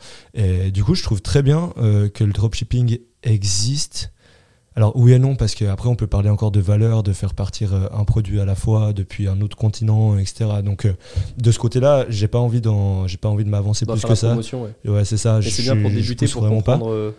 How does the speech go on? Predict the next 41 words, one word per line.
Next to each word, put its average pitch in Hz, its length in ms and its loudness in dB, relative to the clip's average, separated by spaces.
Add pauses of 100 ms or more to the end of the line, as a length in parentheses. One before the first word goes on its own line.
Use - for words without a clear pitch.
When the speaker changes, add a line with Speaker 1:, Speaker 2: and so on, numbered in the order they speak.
Speaker 1:
Mais 117 140 4
Speaker 2:
pour 113 80 0
Speaker 1:
c'est, - 60 -2
en - 20 -2
Speaker 2:
comprendre. 131 220 4
Speaker 1:
fait, - 40 -6
c'est - 340 -4
un 139 120 2
système 147 360 -2
qui 147 120 -10
te - 60 -16
permet 120 260 -2
de 113 140 -4
pas 113 200 -4
prendre 120 280 -2
de 113 100 0
risques. - 380 -4 (800)
Et 98 400 2
du 101 140 0
coup, 175 200 -2
quand 113 160 -4
tu 110 140 -4
débutes, 107 320 0
c'est - 160 -2
dur 110 260 0
de 98 80 -2
faire 98 200 -2
un 101 80 -2
truc 123 160 -2
qui - 200 -2
marche. 101 340 -2
Moi, 110 160 2
typiquement, 110 380 -2
j'avais 95 200 -2
une 92 80 -4
marque, 104 260 -2
euh, 95 160 2
de 92 120 -4
vêtements 110 440 0
avant, 101 440 -4
euh, 95 220 -4